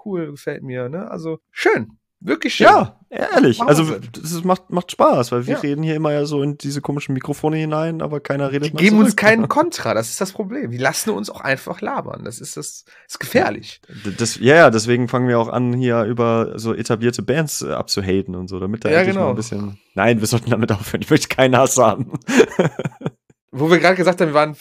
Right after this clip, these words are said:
Speaker 1: du warst viel unterwegs. Du warst auch auf Konzerten. Du warst auf einem Konzert, äh, genauer zu sein, äh, letztens. Und, äh, ich war auf dem gleichen Konzert, nur an einem anderen Tag, in einer anderen Location.
Speaker 2: Ja.
Speaker 1: Äh, ich find's aber mal cool, so zwei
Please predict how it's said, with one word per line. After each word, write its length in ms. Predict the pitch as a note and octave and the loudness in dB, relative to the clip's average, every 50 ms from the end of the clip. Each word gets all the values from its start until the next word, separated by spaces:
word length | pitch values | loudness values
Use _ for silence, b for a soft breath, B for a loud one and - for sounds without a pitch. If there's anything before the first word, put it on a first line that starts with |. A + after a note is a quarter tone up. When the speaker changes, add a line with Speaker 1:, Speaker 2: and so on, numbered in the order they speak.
| - - | -18 -18
Speaker 1:
du 200 | C#3+ C3+ C3 C3 | -16 -10 -2 0
warst 220 | D3+ D3 - - | 0 0 0 -2
viel 100 | - F#3 | -6 -6
unterwegs. 560 | F3 D#3+ - D#3 B2+ C3 C#3 C3+ A#2+ - - - | -4 -4 -2 -4 -2 -2 -2 -4 -4 -6 -10 -16
Du 120 | - B2 | -10 -4
warst 420 | A#2+ B2+ C#3+ F3 F3 - - - - | -2 0 0 -2 -4 -8 -10 -4 0
auch 220 | C3+ C#3+ D#3 - | 0 0 0 0
auf 160 | - C3 - | -6 -12 -10
Konzerten. 500 | - C3+ B2 A#2 - A#2 G#2+ G2+ - - | -8 -10 -10 -8 -8 -8 -8 -8 -8 -10
Du 80 | G#2+ G#2+ | -10 -6
warst 220 | G#2+ A#2 B2+ - | -6 -6 -6 -6
auf 80 | - - | -8 -4
einem 180 | F#2 C3 C3 B2 | -4 -4 -4 -4
Konzert, 460 | B2 A2+ G#2 - A2+ - - - - | -6 -10 -10 -8 -8 -8 -10 -12 -14
äh, 440 | - - - - - - - G#2+ - | -12 -10 -8 -8 -8 -8 -10 -12 -14
genauer 460 | - A#2 G2+ G2+ G#2+ G#2+ G2+ G2+ G2 | -12 -12 -8 -6 -4 -4 -6 -6 -10
zu 180 | _ _ - - | _ _ -14 -10
sein, 320 | G#2+ G#2 G#2 G#2 G2 G2 - | -8 -8 -8 -8 -10 -14 -14
äh, 140 | A#2 A2+ | -12 -10
letztens. 440 | G#2 G#2 G#2 G2+ - - B2 A#2+ A#2+ | -10 -10 -10 -12 -12 -14 -14 -14 -14
Und, 340 | - A2 A2+ A2 - - _ | -12 -14 -14 -14 -14 -18 _
äh, 160 | - G#2+ G#2 - | -14 -12 -10 -8
ich 160 | - D#3+ - - | -8 -6 -2 2
war 140 | F3+ E3+ | 2 2
auf 180 | A#2+ F3+ F3 - | 2 2 0 0
dem 160 | - D#3+ D3 | -2 -2 0
gleichen 320 | C3+ D#3 E3+ A#3 - - A#3 | 2 2 2 2 0 -2 0
Konzert, 400 | A#3+ G#3+ G#3 - A3 A3 A3 F3+ | 0 2 2 2 0 0 0 0
nur 160 | F#3 F#3+ C#3 | -2 -2 -2
an 80 | D#3+ | -2
einem 80 | E3 D3 | -2 -4
anderen 240 | - F#3 G3+ G3 F#3+ | -2 -2 -2 -2 -2
Tag, 240 | F#3+ F3+ E3+ E3+ - | -4 -8 -10 -10 -10
in 60 | - C3 | -10 -8
einer 100 | A#2 - | -8 -6
anderen 200 | C#3 D3 C3+ C3 | -4 -6 -4 -4
Location. 600 | B2 A#2+ - - D#3 D#3+ - - A#2 A#2 D3 - b b b b b b b | -6 -8 -4 -4 -4 -4 -6 -8 -12 -14 -16 -18 b b b b b b b
Speaker 2:
Ja. 160 | A#2 A#2 - - - | 2 2 2 2 -2
Speaker 1:
Äh, 200 | C3+ C3 C3 - - | 0 0 -2 -4 -6
ich 200 | - D3 C3 - | -10 -10 -8 -4
find's 160 | - G#3+ G#3+ | -2 0 2
aber 120 | G#3 E3 D3 | 2 2 2
mal 120 | D3+ D#3+ - - | 0 -2 -4 -2
cool, 140 | A3 G#3 F3+ | -2 -2 -2
so 100 | D3+ D3+ | -2 -6
zwei 520 | - - - D#3 D3+ F3 F3+ F3 F3 - | -10 -4 0 2 4 4 4 2 0 -4